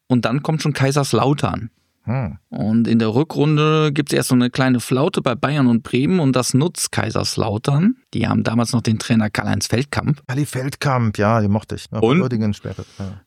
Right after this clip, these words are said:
Speaker 1: Hatten vorne Stefan Kuntz und Bruno Labbadia.
Speaker 2: Oh, gefährliches Duo. Mhm.
Speaker 1: Also das war, und ansonsten Kämpfer, die so dabei waren, die spielten auch sehr physisch, leidenschaftlich.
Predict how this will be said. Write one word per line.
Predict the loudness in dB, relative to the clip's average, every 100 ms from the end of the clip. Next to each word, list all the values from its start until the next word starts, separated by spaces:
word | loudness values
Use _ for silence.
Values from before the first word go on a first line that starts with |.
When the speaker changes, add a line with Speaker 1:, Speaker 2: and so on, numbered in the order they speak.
| _ _
Speaker 1:
Hatten | -8 -8 0 2 4 2
vorne | 0 0 2 2 2
Stefan | 0 -2 -2 -2 0
Kuntz | 2 2 2 2
und | 2
Bruno | 4 4 4
Labbadia. | 4 2 0 0 0 0 -2 -10 _ _ -10
Speaker 2:
Oh, | -10 -10
gefährliches | -8 -6 -6 -8 -10
Duo. | -8 -6 -6 -8 -4
Mhm. | -2 -2 -6 _ _ _ _ _
Speaker 1:
Also | -2 0
das | -2 -2
war, | -2 0 0 0
und | 0 2
ansonsten | 2 0 0 0 0 0
Kämpfer, | 0 0 0 -2 0 2 0 0
die | -2
so | 0 0
dabei | 0 0 -2 0 0
waren, | 0 2 2 2 0 -4 -8
die |
spielten | -6 0 0 2
auch | 0
sehr | 2 0
physisch, | 0 -2 0 0 0 0
leidenschaftlich. | 0 0 0 -2 -4 -2 0 0 -4